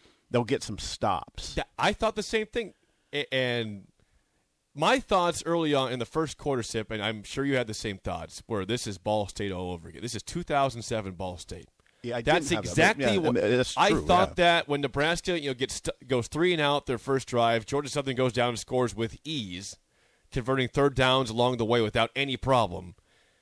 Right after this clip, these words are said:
Speaker 2: and then, you know, it's twenty-eight all at halftime.
Speaker 1: That, yeah.
Speaker 2: Th-, this was like, "Yep, Ball State, here we
Speaker 1: Here we
Speaker 2: go."
Speaker 1: go, here we
Speaker 2: Same
Speaker 1: go.
Speaker 2: thing as
Speaker 1: Yeah.
Speaker 2: two thousand seven. I mean,
Speaker 1: Yeah.
Speaker 2: Nebraska won that game. They didn't win this <laughs> one, but it was a very, very uncomfortable feeling, uh, against a, you know,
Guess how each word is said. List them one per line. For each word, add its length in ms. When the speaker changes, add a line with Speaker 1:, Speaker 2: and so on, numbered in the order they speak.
Speaker 2:
and 180
then, 260
you 100
know, 60
it's 100
twenty-eight 480
all 240
at 60
halftime. 540
Speaker 1:
That, 160
yeah. 180
Speaker 2:
Th-, 180
this 260
was 80
like, 140
"Yep, 180
Ball 300
State, 320
here 180
we 60
Speaker 1:
Here 60
we 80
Speaker 2:
go." 80
Speaker 1:
go, 160
here 140
we 80
Speaker 2:
Same 100
Speaker 1:
go. 160
Speaker 2:
thing 240
as 100
Speaker 1:
Yeah. 80
Speaker 2:
two 80
thousand 420
seven. 400
I 40
mean, 80
Speaker 1:
Yeah. 40
Speaker 2:
Nebraska 420
won 320
that 260
game. 400
They 100
didn't 180
win 140
this 260
<laughs> 0
one, 180
but 180
it 100
was 180
a 40
very, 440
very 520
uncomfortable 760
feeling, 580
uh, 220
against 380
a, 180
you 80
know, 160